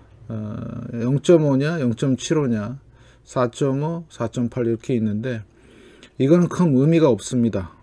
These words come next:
왜? 제가 볼 때는, 어, 지금 착각들을 하고 있는데 금리 인상을 하다가 이 속도가 이렇게 둔화가 되면 좋을 거라고 생각이 되는데 그게 아니에요. 예,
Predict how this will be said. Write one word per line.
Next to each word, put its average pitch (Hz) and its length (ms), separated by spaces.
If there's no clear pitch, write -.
왜? 143 360
제가 143 280
볼 143 140
때는, 123 540
어, 110 560
지금 147 200
착각들을 170 920
하고 175 280
있는데 127 340
금리 165 340
인상을 147 360
하다가 143 680
이 135 100
속도가 170 640
이렇게 131 340
둔화가 151 420
되면 123 520
좋을 147 260
거라고 135 300
생각이 147 420
되는데 113 600
그게 131 260
아니에요. 139 760
예, 98 260